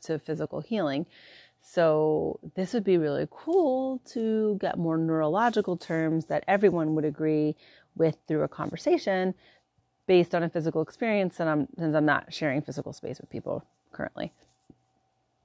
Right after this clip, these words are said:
thought it was a really cool adventure. I happen to, probably not surprisingly, know a couple of people that, uh,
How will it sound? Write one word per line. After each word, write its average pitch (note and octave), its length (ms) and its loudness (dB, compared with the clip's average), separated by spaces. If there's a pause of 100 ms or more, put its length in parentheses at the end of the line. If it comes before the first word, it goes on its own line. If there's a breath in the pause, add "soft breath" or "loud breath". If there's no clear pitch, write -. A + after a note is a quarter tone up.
(720)
thought D#4 120 8
it E4+ 40 8
was C4 120 6
a D#3 60 0
really D3+ 220 2
cool C3+ 220 0
adventure. C3+ 480 0 (560)
I E3 80 6
happen E3 460 0
to, D#3+ 180 0
probably D#3 300 0
not D#3 200 -2
surprisingly, C3+ 540 -6
know C#3 240 -4 (100)
a - 100 -20
couple C3+ 220 -8
of C3 80 -6
people E3 480 -4
that, - 220 -6 (100)
uh, A2+ 280 -6